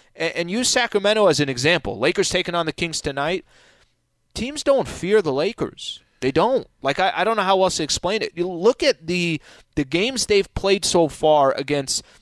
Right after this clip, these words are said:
teams that are below five hundred. Trav, there is no, "Oh, man, we gotta play the Lakers." There's,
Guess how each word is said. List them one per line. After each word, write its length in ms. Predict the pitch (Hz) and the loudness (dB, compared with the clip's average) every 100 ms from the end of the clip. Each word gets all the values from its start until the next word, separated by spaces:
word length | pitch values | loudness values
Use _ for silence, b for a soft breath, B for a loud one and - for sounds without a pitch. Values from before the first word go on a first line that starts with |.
| b | b
teams 280 | - 196 208 | -4 -2 0
that 100 | 190 | 2
are 120 | 160 | 4
below 300 | 143 147 165 | 4 4 4
five 280 | - 156 147 | 2 2 2
hundred. 320 | 143 156 127 | 2 0 -2
Trav, 380 | - 180 196 160 | 0 2 2 2
there 200 | 156 165 | 4 6
is 240 | 208 196 | 4 4
no, 360 | 185 170 160 - | 4 4 4 2
"Oh, 220 | 127 123 110 | 2 2 2
man, 380 | 117 123 120 120 | -2 -4 -4 -6
we 100 | 147 | -2
gotta 220 | 147 127 | -2 -2
play 220 | - 131 | -2 -4
the 100 | 117 | -4
Lakers." 440 | 117 147 220 220 | -4 -4 -4 -4
There's, 260 | 180 165 | -2 -2